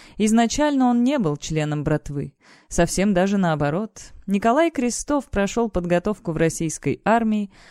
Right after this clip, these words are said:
Он был ликвидатором, ни больше, ни меньше. Понятия не имею, как разведчик превратился в главаря преступного мира.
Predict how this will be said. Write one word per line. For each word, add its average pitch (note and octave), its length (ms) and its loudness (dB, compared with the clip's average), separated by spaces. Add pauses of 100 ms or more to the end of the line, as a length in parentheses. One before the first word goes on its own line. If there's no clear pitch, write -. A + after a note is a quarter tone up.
(160)
Он A#3 200 4
был A#3+ 160 4
ликвидатором, A3 960 0 (100)
ни F#3+ 180 2
больше, D#3 380 -2
ни G3 120 0
меньше. G#3+ 420 -4 (420)
Понятия F3 480 2
не D#3+ 220 -2
имею, F3+ 240 2
как F3+ 240 0
разведчик D#3 560 0
превратился F3 680 0
в F3+ 60 -6
главаря E3+ 480 2
преступного G#3+ 680 -2
мира. D3 400 -4